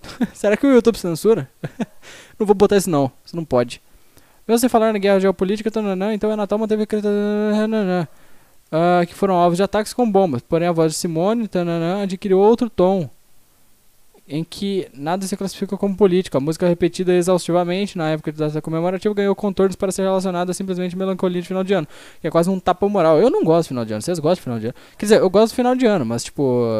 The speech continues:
ah, cara, não sei, velho. Eu não sei. Festa, festa, essas coisas com muito parente, meio, vocês não acham meio, meio incômodo?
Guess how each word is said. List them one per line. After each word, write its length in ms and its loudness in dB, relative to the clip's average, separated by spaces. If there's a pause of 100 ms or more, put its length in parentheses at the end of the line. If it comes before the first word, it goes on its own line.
(160)
ah, 220 -6
cara, 340 -10 (340)
não 80 -10
sei, 260 -4
velho. 200 -6 (2000)
Eu 80 -8
não 80 -6
sei. 380 -6 (1500)
Festa, 680 2
festa, 300 -4 (260)
essas 220 -6
coisas 200 0
com 80 -2
muito 280 -4
parente, 400 -4
meio, 520 0
vocês 160 -10
não 100 -4
acham 200 -4
meio, 280 -2
meio 200 -6
incômodo? 520 -6